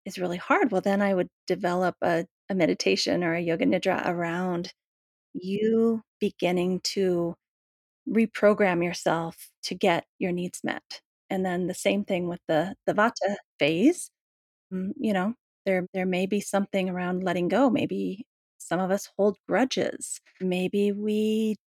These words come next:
do walk around with colored glasses on for the rest of our life in particular areas because it was too painful to let go after we hadn't been heard, after we hadn't had our needs met. Who can let go of that, right? So again, we could develop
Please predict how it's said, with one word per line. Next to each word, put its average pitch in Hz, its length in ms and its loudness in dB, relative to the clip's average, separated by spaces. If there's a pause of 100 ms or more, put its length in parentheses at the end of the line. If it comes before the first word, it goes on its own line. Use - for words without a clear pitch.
do 262 180 4
walk 190 380 0
around 170 560 -2 (480)
with 190 220 -2
colored 185 320 2
glasses 185 480 0
on 165 180 2
for - 80 -18
the - 80 0
rest 180 220 -2
of - 80 -2
our 185 120 0
life 160 280 0
in 175 160 -2
particular - 400 -4
areas 165 560 -2
because 208 280 -6
it 247 60 -2
was 254 140 -2
too 277 180 -2 (240)
painful - 560 4 (640)
to 208 120 2
let 190 280 2
go 185 340 2
after 180 320 0
we 175 140 4
hadn't 175 280 0
been 175 140 -2
heard, 170 400 -2
after - 340 -4
we 175 140 0
hadn't 170 460 -2 (480)
had 185 160 2
our 170 100 0
needs 175 340 0
met. - 180 -2
Who 262 140 4
can 339 200 4
let 339 180 4
go 339 180 6
of 269 120 4
that, - 240 -4 (100)
right? 190 300 -2
So 214 360 -2
again, 247 340 2
we 185 100 -2 (100)
could 190 140 -6
develop 175 500 -2